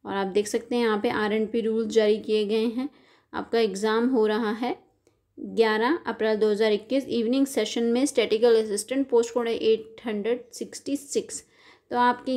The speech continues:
ये आरएनपी रूल्स हैं, अगर आप इनको फुलफिल नहीं करते हैं तो प्लीज़ आप पेपर देने ना जाएं, because of commission को राइट है कि वो आपको डिस्क्वालीफाई कर सकते हैं।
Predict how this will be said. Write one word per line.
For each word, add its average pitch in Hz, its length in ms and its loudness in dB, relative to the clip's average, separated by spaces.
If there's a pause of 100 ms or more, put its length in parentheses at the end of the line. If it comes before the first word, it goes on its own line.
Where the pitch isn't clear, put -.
ये 240 220 2
आरएनपी 226 500 -2
रूल्स 226 320 -2
हैं, 233 80 -2
अगर 208 160 -2
आप 208 180 -2
इनको 202 180 -4
फुलफिल 214 460 -4
नहीं 240 220 2
करते 247 240 4
हैं 240 160 2
तो 240 100 4
प्लीज़ 226 340 -2
आप 208 160 -2
पेपर 202 240 -2
देने 202 280 -2
ना 214 240 0
जाएं, 226 220 0
because 214 320 0
of 214 140 0
commission 208 400 -4
को 214 120 0
राइट 208 280 0
है 226 120 -2
कि 220 120 -4
वो 220 80 0
आपको 208 240 -4
डिस्क्वालीफाई 196 560 -4
कर 202 200 -4
सकते - 340 -10
हैं। 208 160 -8